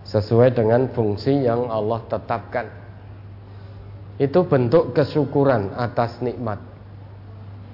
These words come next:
Dan kalau itu bisa dilakukan, baik baginya syukur itu. Kemudian, wa in asobathu dzarra sabara.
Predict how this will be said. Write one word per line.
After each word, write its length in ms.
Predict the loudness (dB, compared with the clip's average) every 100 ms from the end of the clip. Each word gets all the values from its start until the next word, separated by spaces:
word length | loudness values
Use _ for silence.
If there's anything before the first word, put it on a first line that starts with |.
| -16 -6
Dan 160 | -2 2
kalau 280 | 6 6 6
itu 200 | 4 0
bisa 320 | 0 2 2
dilakukan, 960 | 2 2 2 0 0 2 2 0 -6
baik 640 | -2 0 0 0 -2 -4 -6
baginya 520 | -6 -4 -4 -4 -6 -10 -16 -10
syukur 400 | -10 -4 -2 -2
itu. 240 | -6 -8 -12 -16 -16 -16 -16 -16 -16 -16 -16 -18 -18 -18 -18 -18 -16 -16 -16 -14 -2
Kemudian, 460 | 2 6 6 6 6
wa 140 | 4
in 220 | 6 4 4
asobathu 920 | 2 4 2 4 2 2 2 2 2
dzarra 760 | 2 2 4 4 2 -2 -14 -2
sabara. 540 | 0 2 2 0 -2